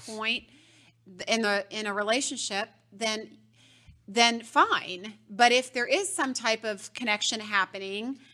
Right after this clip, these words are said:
uh, and they disappear, then,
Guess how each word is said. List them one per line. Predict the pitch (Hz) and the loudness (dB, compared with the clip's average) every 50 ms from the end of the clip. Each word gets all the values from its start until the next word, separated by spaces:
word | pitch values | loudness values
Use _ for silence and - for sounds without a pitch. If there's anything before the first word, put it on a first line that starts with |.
| - - - - _ _ _ - | -20 -20 -20 -20 _ _ _ 4
uh, | 226 226 220 214 - - | 6 6 6 4 0 -2
and | 240 233 220 220 220 220 220 220 - - _ _ _ - 202 208 190 - _ _ _ | 0 2 2 2 2 0 -4 -6 -10 -12 _ _ _ -16 -16 -16 -18 -20 _ _ _
they | 226 220 208 | 4 4 4
disappear, | 220 220 - - 208 - - 220 190 196 196 208 | 4 -2 -4 -6 -10 -12 -8 -8 -4 -2 -2 -2
then, | 214 233 220 214 214 214 | -2 -4 -6 -6 -8 -10